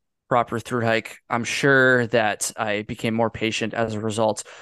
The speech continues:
because it's like, y-, it's not always, like, super fun, you know, walking all day. And so very often I would be looking forward to getting to camp at the end of the day, or looking forward to the next mountain or town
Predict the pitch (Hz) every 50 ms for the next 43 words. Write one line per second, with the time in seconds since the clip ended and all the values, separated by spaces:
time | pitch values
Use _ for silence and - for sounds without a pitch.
0 | - _ _ _ _ _ - 135 - 135 123 123 113 117 110 - 123 107 104 101
1 | - - _ _ _ _ _ _ _ _ _ _ _ _ _ _ _ _ _ _
2 | _ _ _ _ _ _ _ _ _ _ _ _ _ _ - 135 131 - - -
3 | _ - 139 - - 180 214 220 - 180 180 190 180 151 160 156 147 - - 185
4 | - - 143 - 170 160 151 147 147 147 143 - _ _ _ - 151 147 139 135
5 | 139 135 135 135 - 143 131 131 131 127 127 123 123 123 123 127 127 120 - -
6 | 131 123 117 113 113 - _ _ _ - 143 151 151 147 143 143 143 - 160 147
7 | 143 139 139 - _ _ - 139 139 135 127 135 127 127 139 139 - 139 127 -
8 | - 156 147 143 143 139 135 135 - - 147 139 135 131 131 131 117 - _ _
9 | _ _ _ _ _ - 147 131 123 123 - - - 220 185 - 143 123 - 123
10 | 120 117 113 110 101 92 92 110 120 123 127 127 127 - 143 120 - 143 139 135
11 | - - 139 135 127 127 123 120 117 - - 131 123 123 120 131 123 120 117 117
12 | - _ _ _ _ _ _ - - 135 131 123 - - 131 131 123 127 131 135
13 | 127